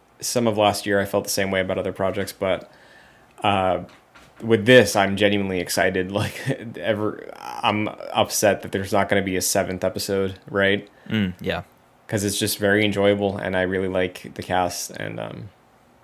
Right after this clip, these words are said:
Speaker 1: I'm glad that we're gonna get to see more Kamala relatively soon in the Marvels,
Speaker 2: Mm-hmm.
Speaker 1: but I hope this show gets a season two,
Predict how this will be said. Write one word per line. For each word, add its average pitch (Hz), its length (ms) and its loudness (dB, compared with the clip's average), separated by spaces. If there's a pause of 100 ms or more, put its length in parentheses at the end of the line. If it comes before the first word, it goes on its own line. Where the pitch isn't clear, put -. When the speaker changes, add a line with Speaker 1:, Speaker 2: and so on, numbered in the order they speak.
(1120)
Speaker 1:
I'm 110 160 2
glad 107 440 8
that 123 120 6
we're 113 60 0
gonna 113 140 4
get 104 140 0
to 104 80 -4
see 101 320 0
more 98 200 0
Kamala 90 800 0 (240)
relatively 104 680 -2
soon 151 480 -2
in 147 120 -4
the 127 80 0
Marvels, 131 680 -2 (100)
Speaker 2:
Mm-hmm. 98 340 -4
Speaker 1:
but 92 360 0 (1040)
I 101 100 0
hope 98 280 -2
this 151 140 -2
show 107 160 2
gets 95 160 -4
a - 40 -6
season 98 320 -6
two, 107 460 -2